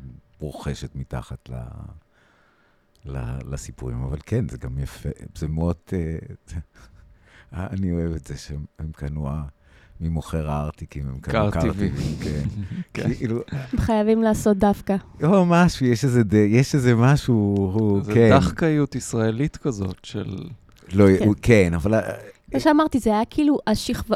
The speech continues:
Speaker 3: ה-, ה-, ה-, התחושה של החוסר יכולת להתקרב לסיפורים האלה הייתה ממש פיזית. פשוט
Speaker 2: Mhm.
Speaker 3: דחייה פיזית מריח של, אה, זיעת צבא כזאת.
Speaker 2: Mhm.
Speaker 1: כן.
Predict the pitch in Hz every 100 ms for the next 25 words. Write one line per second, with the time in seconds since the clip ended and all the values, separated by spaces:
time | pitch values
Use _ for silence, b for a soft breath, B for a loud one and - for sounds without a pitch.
0 | - 214 202 190 190 175 - 202 - 190
1 | - 190 - 233 233 - 226 - 220 -
2 | 226 214 220 - 202 - 175 190 214 196
3 | - 185 208 240 247 190 - 214 202 196
4 | 196 - 202 190 180 - - 254 - -
5 | 208 226 - - 220 220 311 320 - b
6 | b b b 233 208 190 208 226 - -
7 | - 208 208 202 196 190 185 190 185 214
8 | - - 196 185 220 - 185 175 - -
9 | - 113 85